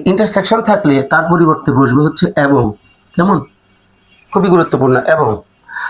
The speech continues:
এবং X belongs to B, অর্থাৎ X belongs to A intersection B যদি থাকে তাহলে আমরা বলবো, এটাকে ভেঙে লিখলে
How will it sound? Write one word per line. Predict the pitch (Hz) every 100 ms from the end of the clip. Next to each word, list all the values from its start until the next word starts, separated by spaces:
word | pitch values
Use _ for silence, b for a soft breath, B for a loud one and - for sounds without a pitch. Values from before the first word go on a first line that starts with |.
| B - 170
এবং | 185 190 247 - _ _ _ - 202
X | - 147
belongs | 151 165 180 -
to | 214 285 - _ -
B, | 147 104 - _ _ B B B B -
অর্থাৎ | - 160 151 - - - 202
X | - 165
belongs | 202 220 -
to | 131 - 165
A | 190 190
intersection | 165 156 190 185 214 170
B | 180 160
যদি | 147 143
থাকে | 120 - - 254 B _
তাহলে | 143 143
আমরা | 139 151 139
বলবো, | 139 156 196
এটাকে | 156 139 127
ভেঙে | 143 147 139
লিখলে | 156